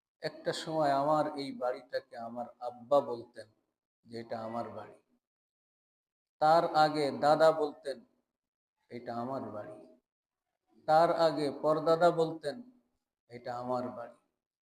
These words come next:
সামনে আমার সন্তান বলবে যে, "এটা আমার বাড়ি।" আসলে বাড়িটা কার?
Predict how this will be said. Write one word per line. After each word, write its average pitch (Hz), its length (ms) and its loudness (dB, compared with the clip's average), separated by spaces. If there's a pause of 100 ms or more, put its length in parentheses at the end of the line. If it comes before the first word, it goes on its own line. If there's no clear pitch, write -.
(360)
সামনে 175 480 0
আমার 170 280 4 (140)
সন্তান 165 420 0 (120)
বলবে 139 360 -2 (920)
যে, - 140 -10 (100)
"এটা 127 180 -4 (100)
আমার 139 320 -2
বাড়ি।" 107 300 -10 (720)
আসলে - 380 -4
বাড়িটা 117 400 -4
কার? - 260 -20